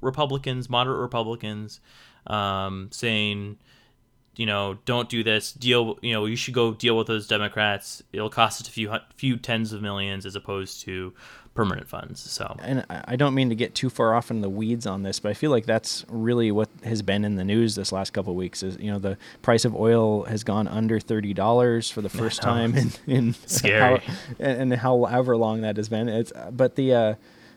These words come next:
Speaker 2: but yeah, we've got, um, every day I think there's two or three articles or opinion pieces just about the budget situation, and I feel like that's gonna be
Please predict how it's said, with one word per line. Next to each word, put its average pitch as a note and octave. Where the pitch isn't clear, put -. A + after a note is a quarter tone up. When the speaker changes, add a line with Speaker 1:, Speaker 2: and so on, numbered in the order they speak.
Speaker 2:
but C#3
yeah, D3+
we've A#2+
got, D3
um, A2
every C#3+
day C3+
I -
think A#2
there's A2
two C#3
or B2
three A#2+
articles A2+
or G2+
opinion A2+
pieces G#2
just A#2+
about G2
the G2+
budget F#2+
situation, E2+
and F#2
I F#2
feel A2+
like G2
that's -
gonna G2
be F#2